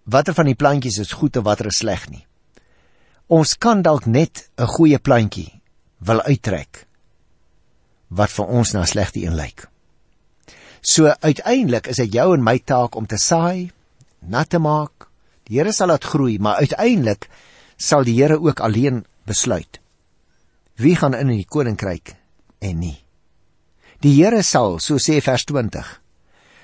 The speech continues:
"Ek gaan nou regverdig oordeel tussen vetskape en mares. Julle die swakkes met julle lywe en julle skouers weggestoot en hulle met julle horings gestamp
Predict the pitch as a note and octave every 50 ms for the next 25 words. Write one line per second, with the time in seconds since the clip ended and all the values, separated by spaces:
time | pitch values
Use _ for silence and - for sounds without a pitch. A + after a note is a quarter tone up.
0 | _ _ _ - G3 G#3+ - - - G3 E3+ D3 C#3 C3+ B2+ A#2+ A2+ - - -
1 | - A#3+ A#3 - D#3+ C3+ A#2 - - C#3+ B2+ A2+ G2+ F#2+ G2+ G2 F2+ E2+ - A2
2 | - - G#2 G2 - - F#3+ E3+ C3 - - - - A2 F#2+ E2+ D#2 - - D#2
3 | - - G#2 G2+ F#2 F2+ F#2 F#2+ G2 F#2+ F2 E2+ - - - - - - - _
4 | _ _ _ _ _ _ _ _ _ _ - - - - - B2 C#3+ E3+ A3+ A3+
5 | G3 F3+ - - - F#3+ G3+ F#3+ - E3+ C3+ - - C3 A#2+ A2 - B2+ A2 G#2+
6 | F#2+ F#2+ G2 A2 C3+ D#3 C#3+ A#2+ G2 F#2 F#2 G2+ A2+ A2 G#2 G2+ G2 - - -
7 | F3 F3+ E3 C#3 A2 F2+ D#2 B2+ - - - C#3+ - - - C#3 B2 - - _
8 | - _ _ _ _ _ _ - - - - - B2+ C#3 C3+ C3 C#3 C#3+ C3+ C3+
9 | A2+ C3+ B2 B2 A#2+ A#2 C#3 G#3+ A#3 A3+ G#3 F#3+ - - D#3 C3+ - - - -
10 | F3+ D3+ G#2 - - - -